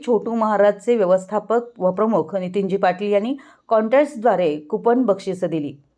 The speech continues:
हा कार्यक्रम दिव्या इलेक्ट्रॉनिक्स, रोहित ट्रेडर्स, मगदुम ज्वेलर्स व देवदया स्टोन क्रशर्स व छोटू महाराज यांच्या स्पॉन्सरशिपच्या सहकार्याने पार पडला.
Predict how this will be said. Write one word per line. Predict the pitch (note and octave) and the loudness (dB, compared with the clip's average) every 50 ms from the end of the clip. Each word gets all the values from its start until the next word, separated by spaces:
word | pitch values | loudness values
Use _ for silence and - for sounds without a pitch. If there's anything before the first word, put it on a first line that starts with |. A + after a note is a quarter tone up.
| _ _ _ _ _ _ _ _ _ _ _ - | _ _ _ _ _ _ _ _ _ _ _ -6
हा | - F#3+ G3 C4 | -4 -2 0 0
कार्यक्रम | C#4 C4+ C4 C4 C4 C4+ C4+ C#4+ D4 C4+ | 2 4 4 4 4 4 4 4 4 4
दिव्या | A#3+ A3 F#3+ G#3 G#3 | 0 0 2 4 4
इलेक्ट्रॉनिक्स, | G#3 G3 F#3+ F#3+ F#3+ F#3+ G3+ G3 F#3+ G#3 A#3 B3+ B3+ - - B3 | 4 4 2 0 0 0 2 2 2 2 0 -4 -6 -8 -12 -8
रोहित | - - G3 G3 G3 F#3+ G3+ F#3+ F#3+ F#3+ - | -4 0 0 2 2 2 2 2 0 -2 -2
ट्रेडर्स, | G3+ G3 F#3+ G#3+ A#3+ B3+ B3+ - - | 0 0 2 4 2 2 2 -2 -6
मगदुम | G3+ F#3 F#3 F3+ F3 G3+ G3 G3 | -2 -2 -2 -2 -2 -2 -2 -2
ज्वेलर्स | - F3+ G#3 A3+ G#3 E3 D#3 D3+ - - - _ _ _ _ - | -2 -2 0 2 2 2 2 0 -4 -18 -20 _ _ _ _ -4
व | G#3 | -2
देवदया | G#3 F#3 A#3 B3 C#4 A#3+ C#4 C4+ C#4 D4 | 2 4 4 4 4 4 4 4 4 4
स्टोन | C#4+ - - G#3 G3 G3 F#3 | 2 -2 -2 -2 -2 -2 -2
क्रशर्स | - G3+ G3+ G3 - G#3+ E3 D#3+ D#3 - - _ _ - | -4 -6 -4 0 2 2 2 2 -2 -6 -14 _ _ -14
व | F3 - - | -12 -4 0
छोटू | G3+ G3+ G3 B3 B3 | 0 0 0 0 0
महाराज | A#3 A#3 A#3 A3+ A#3 B3 C4 B3+ - - | 0 0 0 2 2 2 0 0 -4 -4
यांच्या | G3+ F#3+ F3 F#3 G3 F#3 | -4 -4 -2 -2 -2 -4
स्पॉन्सरशिपच्या | F#3+ - - F#3+ F#3 F#3 F3+ A#3+ A#3 A#3 - A#3 - - G3+ G3+ | -4 -2 -2 0 0 0 -2 -4 -4 -4 -4 -6 -6 -4 -6 -6
सहकार्याने | G3+ - G3+ F#3+ F#3+ F#3+ A#3 C#4 C#4 A#3 F3 F3+ G3 | -2 0 0 2 2 2 2 2 2 2 2 0 -2
पार | F#3 E3+ D#3 D3+ | -2 -4 -4 -4
पडला. | - E3 D3+ D3 D3 | -4 -4 -4 -4 -6